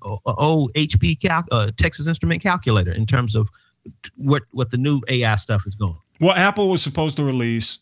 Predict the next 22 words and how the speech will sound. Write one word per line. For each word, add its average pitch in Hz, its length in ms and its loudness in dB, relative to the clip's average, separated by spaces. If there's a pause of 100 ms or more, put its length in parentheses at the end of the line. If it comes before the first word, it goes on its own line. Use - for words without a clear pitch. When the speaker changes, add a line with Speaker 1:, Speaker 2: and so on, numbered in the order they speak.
Speaker 2:
the, 104 280 0
um, 95 440 -2
the - 100 -6
Apple 131 240 0
Home. 104 460 -4 (100)
It 127 80 -6
was 113 140 0
supposed 147 280 -2
to - 40 -8
come 117 100 0
out 107 140 -4
in 101 40 -2
November, 101 460 -4 (160)
but 104 140 -4
they 113 80 2
put 113 200 -2
it 104 80 -2
off. 110 300 -8 (840)
Um, 101 400 0
and, 104 340 -2
and, 101 380 -2
um, 92 580 -4